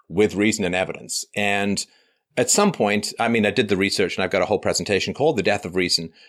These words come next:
but I realized that I was actually the irrational one after a while by expecting reason to change people's minds foundationally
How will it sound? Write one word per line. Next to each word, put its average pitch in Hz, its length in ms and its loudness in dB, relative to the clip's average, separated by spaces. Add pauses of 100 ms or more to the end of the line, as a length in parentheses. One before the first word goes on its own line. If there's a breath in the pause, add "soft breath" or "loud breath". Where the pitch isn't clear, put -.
(180 soft breath)
but 98 540 0 (560)
I 127 100 4
realized 135 460 4
that 131 80 2
I 147 100 2
was 160 160 0
actually 117 280 0
the 101 120 0
irrational 101 460 0
one 87 160 0
after 85 240 -4
a - 20 -2
while 82 300 0
by 90 160 0
expecting 123 480 -4
reason 101 320 -2
to 85 100 -8
change 98 300 -4
people's 90 300 -4
minds 87 280 -6
foundationally 90 600 -4